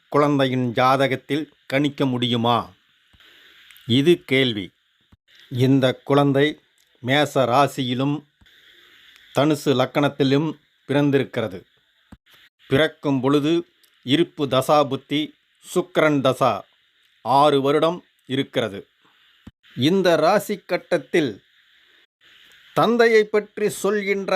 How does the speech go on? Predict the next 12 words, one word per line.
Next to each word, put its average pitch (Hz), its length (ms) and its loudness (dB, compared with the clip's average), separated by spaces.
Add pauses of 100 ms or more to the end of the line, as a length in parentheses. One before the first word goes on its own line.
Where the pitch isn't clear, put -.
(140)
ஒன்பதாம் 185 520 2
இடமாக 175 460 -2
வருவது 160 560 -2
சிம்ம 180 380 -2
ராசி. 123 460 -4 (840)
சிம்ம 151 420 2
ராசியின் 131 500 0
அதிபதி 151 460 0 (720)
சூரியன் 170 720 4 (840)
லக்கணத்தில் 180 800 2
நான்கு 185 460 2
கிரகங்களோடு 185 720 2